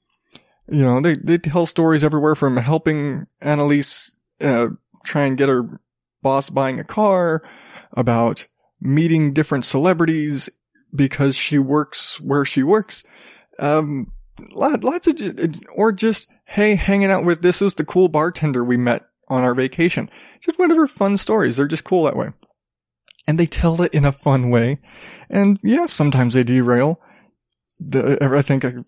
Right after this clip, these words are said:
I derail more than most, but that's just 'cause my brain is wandering. Uh, it, it shoots and ladders with, without any direction.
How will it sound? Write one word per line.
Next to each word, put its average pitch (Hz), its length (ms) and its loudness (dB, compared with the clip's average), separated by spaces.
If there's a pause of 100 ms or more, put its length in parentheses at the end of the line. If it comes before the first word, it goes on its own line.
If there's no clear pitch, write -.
(220)
I 127 140 0
derail 120 580 0
more 120 200 2
than 127 160 2
most, 143 380 -2 (320)
but 135 100 -2
that's 135 200 0
just - 240 -4
'cause 127 180 0
my 123 140 2
brain 110 400 2
is 107 180 0
wandering. 110 640 2 (500)
Uh, 110 260 0 (180)
it, - 240 -2
it 123 180 -2
shoots 165 340 0
and 147 120 0
ladders 127 420 0
with, 113 380 -2
without 117 340 -2
any 139 480 0
direction. 127 400 -4